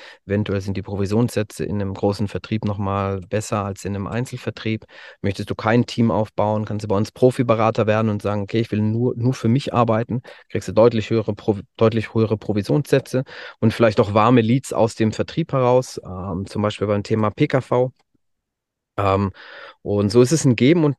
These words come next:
Geben und ein Nehmen. Ähm, und ich halte den Strukturvertrieb für eine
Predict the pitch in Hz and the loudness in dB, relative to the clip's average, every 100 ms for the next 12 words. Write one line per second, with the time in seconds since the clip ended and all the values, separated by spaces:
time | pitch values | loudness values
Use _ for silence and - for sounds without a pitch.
0 | - 104 135 165 135 117 110 110 165 - | -6 -2 0 2 2 2 2 2 0 -4
1 | 214 _ _ - 113 113 117 117 110 110 | -8 _ _ -12 -8 -4 -2 -2 -2 -4
2 | - - 110 120 - 127 120 120 - 117 | -6 -4 0 2 2 0 0 -2 -4 -4
3 | 120 127 - 120 - - - 107 139 170 | -4 -4 -4 -6 -2 -2 0 2 4 2